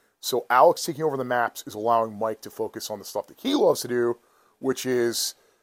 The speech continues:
the really techie stuff that I don't understand how any of it works. And also, anything that you see that has a logo, design, the website, anything,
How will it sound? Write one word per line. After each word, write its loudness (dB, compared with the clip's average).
the 4
really 4
techie 2
stuff 2
that -4
I 2
don't 2
understand -6
how 0
any -8
of -8
it -10
works. -4
And 0
also, 4
anything 0
that -2
you -8
see -4
that -2
has 2
a -10
logo, 4
design, 2
the -8
website, 4
anything, -6